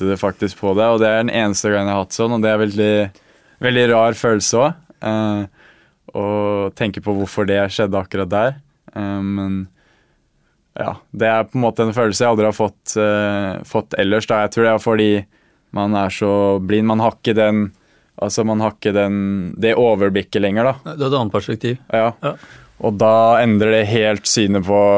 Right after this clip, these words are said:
Speaker 1: på ting, tror jeg. Og jeg tror det er det som skapte at jeg, at jeg fikk den lille, i det millisekundet. Men, eh, når det er tørt og sånt, man ligger jo på grensa, man tester grensen, og noen ganger kommer man over de. Eh, men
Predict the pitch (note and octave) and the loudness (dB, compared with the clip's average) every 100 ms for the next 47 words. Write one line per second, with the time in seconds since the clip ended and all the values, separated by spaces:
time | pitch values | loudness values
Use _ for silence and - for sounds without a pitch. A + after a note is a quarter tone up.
0 | G2+ G#2+ G2 G2+ F#2+ G#2 A#2 - - A2 | 2 0 -2 -2 0 0 0 -2 -2 -2
1 | G#2 A2 A2 G2 G2 - A2+ - A2+ - | 2 0 2 2 0 0 -2 -2 -4 -6
2 | - F#2+ F#2 G#2 G2+ G2 G#2 G2 G2+ G#2+ | -6 -4 -2 0 2 2 0 -2 -2 -4
3 | - G2+ G2+ F#2 F#2 F#2+ - _ - G#2 | -2 -2 -2 -2 -2 -4 -6 _ -8 -2
4 | G2+ G2+ G2 F#2 G2 F#2+ G2 G#2+ - A2+ | 0 0 -2 -4 -4 -4 -4 -6 -8 -6
5 | G#2+ G#2 G#2 G2+ G2 _ - _ _ G#2 | -2 -2 -2 -4 -6 _ -20 _ _ 0
6 | G#2 G2+ - G#2+ - F#2+ A2+ A2 - - | 0 0 -2 -4 -4 -2 -2 -2 -6 -4
7 | A2 A2 G2+ G#2 A2+ A2+ G#2 F#2+ A2+ A2+ | -2 0 0 0 2 2 0 0 2 2
8 | A#2 A2 A2 G#2+ A2+ - G2+ G#2 G#2 G2+ | 2 0 0 -2 -2 -2 0 0 0 0
9 | - G#2+ G#2 G#2 - - - _ - A#2 | -2 0 0 -2 -6 -20 -20 _ -4 0
10 | G#2+ G#2 A#2 G#2+ A2 G#2+ G2 G2+ A#2+ C3 | 2 0 0 2 2 2 2 2 2 0
11 | C#3 - _ _ - F#2 F#2 F2+ G2 G2 | -8 -20 _ _ -12 -8 -6 -6 -4 -4
12 | F#2+ F#2+ F#2 | -2 -2 -4